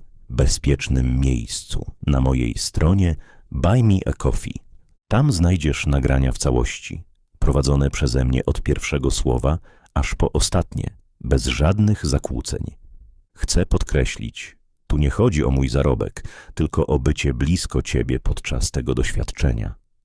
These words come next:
Z własnego wiem, jak bardzo jest to potrzebne, a wręcz konieczne.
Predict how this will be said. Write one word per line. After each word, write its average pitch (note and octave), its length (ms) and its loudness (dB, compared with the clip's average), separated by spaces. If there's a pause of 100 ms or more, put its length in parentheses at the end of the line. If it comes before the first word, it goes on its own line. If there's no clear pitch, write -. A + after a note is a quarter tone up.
(440)
Z C2 60 0
własnego B1+ 540 0
wiem, B1 240 0
jak B1 280 -2
bardzo A#1+ 480 0
jest A#1 260 -4
to C2 120 -4
potrzebne, F2+ 600 0 (380)
a C#2+ 120 0
wręcz G#2+ 320 2
konieczne. B1 580 -2